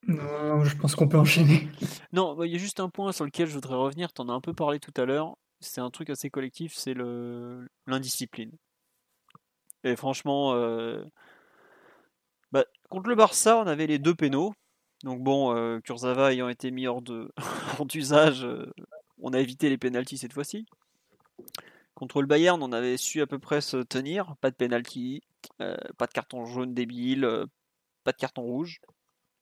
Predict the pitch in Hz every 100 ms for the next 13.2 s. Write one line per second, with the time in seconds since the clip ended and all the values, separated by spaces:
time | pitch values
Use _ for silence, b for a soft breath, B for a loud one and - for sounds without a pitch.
0 | _ _ - - 131 156 156 143 139 139
1 | 143 147 147 131 - - 127 160 160 139
2 | - 139 139 139 147 - 127 127 - 127
3 | - 123 131 151 175 - _ b b b
4 | b b b _ _ 135 156 170 - 160
5 | 156 151 131 127 127 123 123 123 123 123
6 | 127 123 127 143 196 _ _ _ _ _
7 | _ _ _ _ _ _ - - 135 139
8 | 147 175 165 151 - 131 127 123 123 -
9 | - 101 104 95 85 - - 50 - -
10 | - - 139 131 147 139 147 151 139 147
11 | 143 139 135 143 147 143 135 123 - 131
12 | - 127 127 127 151 147 143 135 127 127
13 | 127 147